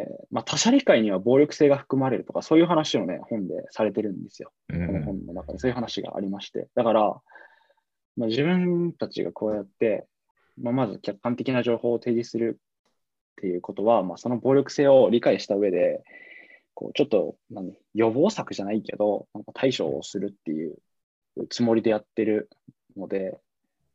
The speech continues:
Speaker 1: まあ、まだ本の話は始めてないんだけど、実はちょっとこの行為自体本に関わっ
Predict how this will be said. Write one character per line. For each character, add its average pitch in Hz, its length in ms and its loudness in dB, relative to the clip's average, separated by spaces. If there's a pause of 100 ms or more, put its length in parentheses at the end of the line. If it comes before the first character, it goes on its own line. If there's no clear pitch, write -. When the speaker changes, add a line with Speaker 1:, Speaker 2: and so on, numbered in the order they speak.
(120)
Speaker 1:
ま 113 120 -2
あ、 - 20 2
ま 160 100 6
だ 117 80 6
本 151 200 0
の 107 80 -2
話 98 320 -8
は 95 80 -6
始 107 180 -6
め 123 100 0
て 123 120 -4
な 123 60 0
い 120 40 -2
ん 101 80 -4
だ 85 80 -10
け - 80 -8
ど、 101 300 -4 (120)
実 - 300 -6
は - 60 2
ち 101 140 4
ょ - 20 -6
っ - 60 -14
と - 140 -20 (720)
こ - 160 -8
の 131 140 -2
行 131 220 -2
為 127 80 2
自 131 100 -6
体 135 180 -6
本 104 200 -10
に - 180 -12
関 - 300 -12
わ - 40 -12
っ - 40 -20